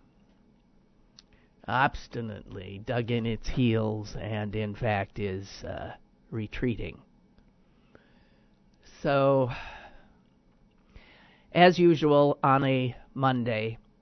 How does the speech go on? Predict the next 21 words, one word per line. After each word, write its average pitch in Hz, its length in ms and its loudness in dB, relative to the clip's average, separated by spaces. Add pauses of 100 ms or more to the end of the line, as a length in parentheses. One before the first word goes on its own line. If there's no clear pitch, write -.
it 127 200 -4
is 123 220 -4
hard 120 440 -2
to 127 120 -8
know 107 400 -8 (360)
where 120 240 -4
to - 120 -12
start, - 520 -16 (1040)
because, 110 720 -6 (760)
as 120 520 2 (120)
usual, 117 580 0
over 110 220 4
the 113 140 0
weekend 117 760 6 (260)
and 117 260 -2
since 117 260 0
last 113 320 2
we 110 100 0
spoke 120 520 2
on 98 400 -6
Friday, 123 640 0